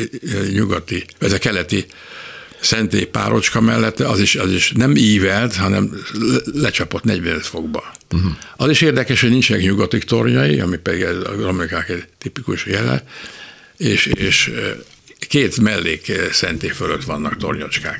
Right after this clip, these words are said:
Speaker 1: érdekes módon. Na most ez persze ütemekben épült,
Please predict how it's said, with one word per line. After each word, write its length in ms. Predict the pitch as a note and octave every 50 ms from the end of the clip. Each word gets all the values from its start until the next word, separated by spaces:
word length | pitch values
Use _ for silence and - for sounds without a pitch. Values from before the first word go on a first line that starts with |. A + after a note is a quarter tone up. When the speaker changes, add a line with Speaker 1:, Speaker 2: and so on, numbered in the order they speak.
| C#2
Speaker 1:
érdekes 460 | - F#2+ E2+ D#2+ D#2 - - - - -
módon. 300 | - D#2 D#2 D2+ D#2 - - - - - - - - - - - - -
Na 60 | - C3
most 140 | C#3 -
ez 120 | E3 C#3+ -
persze 260 | - D3+ C3+ - D3+
ütemekben 520 | D3 - A#2 G2 F#2+ F#2+ F#2 F#2 E2+ E2+
épült, 560 | G2+ B2+ D3 D3 D3 D#3+ E3 E3 D#3+ E3 -